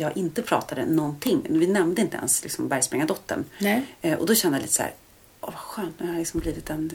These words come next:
Speaker 1: eh, komiker, eller vad säger jag, nu har jag blivit, alltså nu kan jag, eh, ko-, göra konst som inte bara har med Bergsprängardottern att göra, för att, eh, och så. Och det, det var väldigt skönt och befriande. Så då fick jag liksom lite... Ja, det, det var, då liksom kände jag, vad skönt, nu har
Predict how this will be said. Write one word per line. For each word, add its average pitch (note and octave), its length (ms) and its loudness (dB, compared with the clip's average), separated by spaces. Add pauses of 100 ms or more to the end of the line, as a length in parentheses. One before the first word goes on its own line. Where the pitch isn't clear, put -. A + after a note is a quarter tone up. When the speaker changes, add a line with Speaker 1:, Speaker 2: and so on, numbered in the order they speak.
Speaker 1:
eh, D#3 80 -10 (120)
komiker, D3+ 760 0 (420)
eller E3 160 6
vad D3 100 0
säger D#3+ 100 2
jag, D3+ 80 4
nu D#3+ 60 4
har D#3 40 2
jag D3 80 0
blivit, D3 480 -2
alltså - 180 0
nu D#3 80 2
kan D#3 180 -2
jag, C#3 100 0 (300)
eh, C#3 140 -2
ko-, - 180 0
göra D3+ 180 2
konst - 540 0
som C#3 200 -2
inte D3+ 300 0
bara D#3 280 2
har D3 160 -2
med B2+ 200 0 (640)
Bergsprängardottern D#3 640 4
att D3+ 60 8
göra, G2 200 2
för - 160 -2
att, - 300 -4 (360)
eh, - 80 -6
och - 80 0
så. - 340 0
Och E3 120 0
det, F3+ 260 2 (260)
det - 80 4
var D#3+ 120 6
väldigt C#3 460 0
skönt - 360 2
och - 60 -2
befriande. E3+ 520 2 (380)
Så - 160 2
då G3 80 4
fick A3 220 2
jag D3+ 60 6
liksom C#3+ 240 2
lite... C#3+ 280 0 (1000)
Ja, E3+ 100 2
det, F#3+ 160 6
det F#3 120 2
var, F#3+ 100 4
då F3 280 2
liksom C#3+ 320 0
kände - 200 -2
jag, - 40 -4
vad - 100 -4
skönt, - 360 -4
nu D#3+ 60 2
har C#3+ 80 0